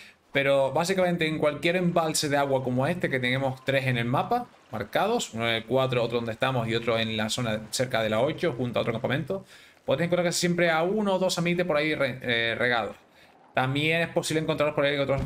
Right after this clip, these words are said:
otros lados del mapa, pero es más, bastante más complicado. Así que bueno, simplemente eso. Eh, os digo, lo que sería en las zonas básicas, como digo, en la zona del, la zona número cuatro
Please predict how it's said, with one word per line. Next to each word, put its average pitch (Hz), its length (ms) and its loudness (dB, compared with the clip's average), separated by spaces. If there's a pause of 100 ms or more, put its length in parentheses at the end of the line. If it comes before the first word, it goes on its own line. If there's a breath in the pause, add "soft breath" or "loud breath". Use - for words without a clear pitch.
(140)
otros 127 220 0
lados 131 180 2
del 135 120 0
mapa, 180 260 0
pero 151 140 -2
es 143 40 -6
más, 147 180 -4
bastante - 300 -12
más 156 180 -4
complicado. 120 960 -2 (340)
Así - 140 -4
que 107 40 -6
bueno, 107 140 0
simplemente 127 480 0
eso. 107 240 -4 (480 loud breath)
Eh, 131 720 2
os 127 160 0
digo, 139 340 0 (720)
lo 139 180 0
que 131 60 -4
sería 151 360 0 (100)
en 131 180 2
las 139 160 0
zonas 175 340 0
básicas, 226 560 0 (680)
como 110 160 -4
digo, 120 180 2
en 107 80 0
la 107 80 -2
zona 127 260 0
del, 123 600 0
la - 80 -6
zona 123 200 -4
número 123 220 0
cuatro 123 680 0